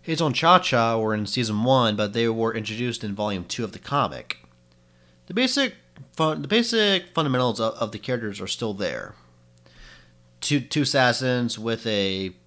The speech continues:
blue bear head and a purple dog head, but after that, they're pretty inaccurate.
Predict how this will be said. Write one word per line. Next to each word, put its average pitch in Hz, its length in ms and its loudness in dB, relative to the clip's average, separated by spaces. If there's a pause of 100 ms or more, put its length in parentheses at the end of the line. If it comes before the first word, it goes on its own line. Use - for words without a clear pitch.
(100)
blue 127 220 -2
bear 117 320 2
head 117 260 2
and 107 160 -4
a 95 440 -2 (140)
purple 117 500 -4
dog 110 320 2
head, 92 300 -4
but 90 440 -4 (1120)
after 170 280 -4
that, 107 420 2 (540)
they're 131 200 -10 (260)
pretty 220 880 -4
inaccurate. 98 640 -2